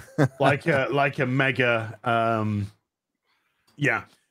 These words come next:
Speaker 2: So this is the, uh, this is the trailer, if you haven't seen it, folks, for the Christmas special,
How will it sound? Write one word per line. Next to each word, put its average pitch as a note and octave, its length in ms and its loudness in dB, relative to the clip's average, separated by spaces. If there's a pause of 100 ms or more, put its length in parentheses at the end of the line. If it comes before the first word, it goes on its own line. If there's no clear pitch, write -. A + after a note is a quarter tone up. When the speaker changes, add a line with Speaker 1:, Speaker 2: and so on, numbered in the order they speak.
(140)
Speaker 2:
So F#3+ 100 2
this C4 200 2
is C4+ 160 0
the, A3+ 240 2
uh, F#3 340 4
this G3+ 180 -2
is A#3 140 -2
the G#3 180 0
trailer, F3+ 580 2
if C3+ 120 -2
you D#3 80 2
haven't D3+ 260 0
seen E3 240 0
it, B2 140 -4
folks, A2+ 400 0
for C3 120 0
the A#2+ 300 0 (720)
Christmas G#3 560 0
special, C3+ 800 0